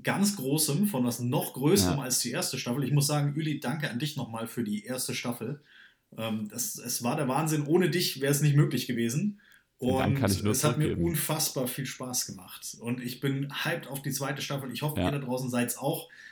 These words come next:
Speaker 1: Äh, wir haben wieder, äh, unsere, unsere, unser ganzes Leben, äh,
Speaker 2: Ja.
Speaker 1: gepackt in die Folge und, äh, werden das jetzt in der zweiten Staffel, die geht über den Winter. Wir haben, glaub ich, keine, ähm, keine Winterpause geplant, oder?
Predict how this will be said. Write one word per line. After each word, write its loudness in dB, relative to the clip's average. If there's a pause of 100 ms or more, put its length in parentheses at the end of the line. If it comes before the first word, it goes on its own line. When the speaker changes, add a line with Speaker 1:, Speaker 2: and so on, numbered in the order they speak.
(200)
Speaker 1:
Äh, -6
wir 0
haben 0
wieder, -2
äh, -14 (200)
unsere, 0
unsere, -8
unser -2
ganzes 0
Leben, 0 (180)
äh, -14 (200)
Speaker 2:
Ja. -10
Speaker 1:
gepackt -2
in 0
die -10
Folge -6 (460)
und, -6
äh, -8
werden -2
das -2
jetzt -4
in -10
der -6
zweiten -4
Staffel, -4
die -8
geht -4
über -2
den 0
Winter. 2
Wir -6
haben, -2
glaub -6
ich, -6
keine, 0 (500)
ähm, -2 (240)
keine -4
Winterpause -2
geplant, -12
oder? -6